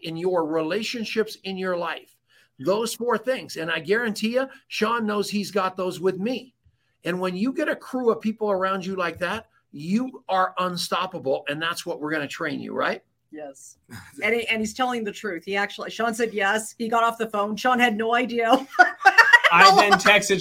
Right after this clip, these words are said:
Speaker 3: Sean and said, "You are the best. I love you. I'll call you in ten minutes to explain to you what you just said
Speaker 2: <laughs>
Speaker 3: yes
Speaker 2: Yes.
Speaker 3: to."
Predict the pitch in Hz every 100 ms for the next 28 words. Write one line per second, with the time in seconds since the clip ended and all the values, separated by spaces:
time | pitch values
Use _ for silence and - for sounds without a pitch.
0 | 190 185 185 185 170 185 170 165 - 147
1 | 175 190 190 175 175 175 175 165 165 160
2 | 170 151 160 156 - 165 160 175 175 170
3 | 165 160 156 175 156 160 147 - 151 -
4 | - 165 160 156 156 156 147 151 - -
5 | 320 311 - 554 - 302 - 359 302 247
6 | - - 339 269 - 254 - 247 - 247
7 | 240 - - - 370 - -